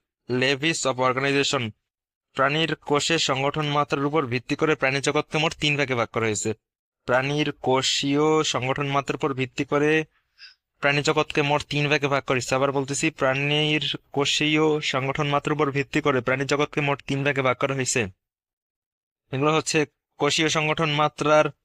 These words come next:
প্রাণী, দ্বিতীয় হচ্ছে কোষকলা বা টিস্যু সংগঠন মাত্রার প্রাণী, তৃতীয় হচ্ছে অঙ্গতন্ত্র মাত্রার প্রাণী। এই সকল জিনিসগুলো যেগুলো মার্ক করা আছে বিভিন্ন লাইটের দ্বারা, মানে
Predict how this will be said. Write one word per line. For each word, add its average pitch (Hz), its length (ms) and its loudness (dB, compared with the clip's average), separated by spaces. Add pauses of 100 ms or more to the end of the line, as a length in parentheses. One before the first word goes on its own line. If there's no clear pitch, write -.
(640)
প্রাণী, 156 400 2 (340)
দ্বিতীয় 120 240 2
হচ্ছে 156 220 0
কোষকলা 156 580 2
বা 147 200 4
টিস্যু 160 340 -2
সংগঠন 151 420 -2
মাত্রার 151 260 -2
প্রাণী, 160 300 -2
তৃতীয় 147 260 0
হচ্ছে 147 160 -4
অঙ্গতন্ত্র 147 600 -2
মাত্রার 127 320 -2
প্রাণী। 123 240 -4 (520)
এই 113 100 -2
সকল 151 460 2
জিনিসগুলো 139 440 0
যেগুলো 139 340 2
মার্ক 131 360 0
করা 131 280 4
আছে 120 220 0
বিভিন্ন 123 300 0
লাইটের 127 440 0
দ্বারা, 120 240 0
মানে 113 300 -2